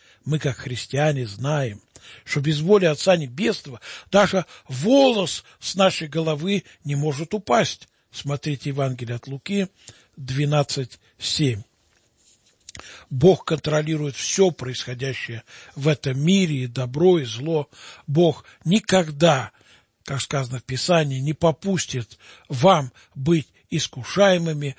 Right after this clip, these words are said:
сверх сил, но при искушении даст и облегчение, так, чтобы вы могли перенести. Первое послание к Коринфянам,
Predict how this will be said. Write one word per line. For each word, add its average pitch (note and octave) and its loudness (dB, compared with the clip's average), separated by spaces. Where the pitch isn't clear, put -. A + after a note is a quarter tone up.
сверх C#3 -6
сил, E3+ -2
но F3+ 4
при G3 4
искушении E3 0
даст D#3 2
и F#3+ 4
облегчение, C#3+ -2
так, D#3+ 0
чтобы B2 -10
вы D3+ -2
могли B2+ -6
перенести. A#2 -6
Первое A#2+ -2
послание A#2+ -8
к - -12
Коринфянам, D#3 -2